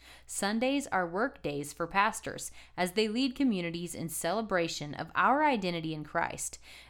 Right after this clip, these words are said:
They would do well to select some other day in which to take a break from responsible care for the life of the church. Cruciformity also provides a wonderful framework for considering this. The sources of burnout for many ministers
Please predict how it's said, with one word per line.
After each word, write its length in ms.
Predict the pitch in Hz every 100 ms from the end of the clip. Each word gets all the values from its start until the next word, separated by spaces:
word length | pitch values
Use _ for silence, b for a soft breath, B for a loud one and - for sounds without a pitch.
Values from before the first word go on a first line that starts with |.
| B
They 220 | 180 226
would 180 | 277 226
do 160 | 269
well 260 | 214 202 196
to 100 | 196
select 500 | - 180 165 170 -
some 300 | - 226 240
other 260 | - 277 247
day 480 | 175 269 214 - -
in 200 | 185 180
which 260 | 208 -
to 100 | -
take 280 | 180 185 185
a 40 |
break 400 | 196 180 190 196
from 260 | - 202 180
responsible 680 | 170 - - 185 208 254 311
care 380 | - 165 151 147
for 160 | 175
the 120 | 165
life 440 | 156 156 180 233 -
of 140 | 180
the 80 | 165
church. 520 | 156 - - - - - b -
Cruciformity 960 | 269 262 294 - 208 202 196 160 151 -
also 360 | 185 196 262
provides 540 | 262 - 202 160 151 151
a 80 | 180
wonderful 480 | 190 247 285 330
framework 560 | 320 240 226 214 165 160
for 120 | -
considering 600 | 170 190 - 151 208 156
this. 320 | 143 - - - - _ -
The 100 | 180
sources 500 | - 262 277 330 320
of 200 | 269 190
burnout 500 | 180 170 147 139 -
for 140 | 185
many 260 | 175 196 233
ministers 640 | 170 175 - - 175 175